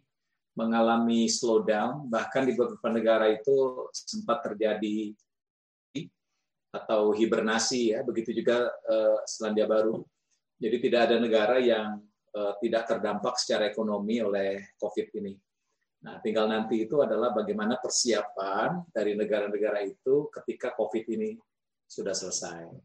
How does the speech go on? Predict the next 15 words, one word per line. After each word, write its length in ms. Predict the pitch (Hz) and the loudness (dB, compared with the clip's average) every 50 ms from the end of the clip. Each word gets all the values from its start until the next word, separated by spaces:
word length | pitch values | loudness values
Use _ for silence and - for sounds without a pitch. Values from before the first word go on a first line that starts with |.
| - - - | -20 -14 -12
yaitu 480 | 90 90 90 85 110 104 101 101 98 - - | -10 -10 -6 -2 2 2 4 2 2 0 0
post-covid. 840 | - 117 117 - - - - 113 - - 117 104 - - - - _ | 0 0 2 0 -2 -2 -2 -2 0 2 0 0 0 -2 -10 -20 _
Kita 380 | - - 131 131 123 127 - - - - - _ _ _ _ _ _ _ _ - | -10 -2 2 2 2 2 2 -2 -6 -12 -16 _ _ _ _ _ _ _ _ -4
yang 160 | 117 117 120 | -2 0 0
menarik 320 | 120 123 123 127 123 117 - | 2 4 4 4 4 4 2
itu 160 | - - 147 | 0 2 2
adalah 320 | 151 139 120 127 135 135 | 2 4 4 4 2 2
berbicara 560 | 117 117 110 117 113 123 123 123 135 135 139 - - - _ _ _ _ _ _ _ _ _ - | 2 0 -2 -2 -2 0 0 2 2 2 0 0 -4 -8 _ _ _ _ _ _ _ _ _ -12
mau 80 | - 143 | -6 -4
kemana 340 | 143 147 147 156 165 165 151 | 0 2 4 4 6 6 6
nih 140 | 139 120 - | 4 2 0
setelah 320 | - - - 123 120 117 | -2 -2 0 0 0 2
covid 240 | - 113 - 131 117 | 0 0 0 0 0
itu 220 | - 113 113 120 | 0 0 -2 0
selesai. 340 | 110 - 117 110 - - - | -2 -2 -2 -2 -4 -4 -8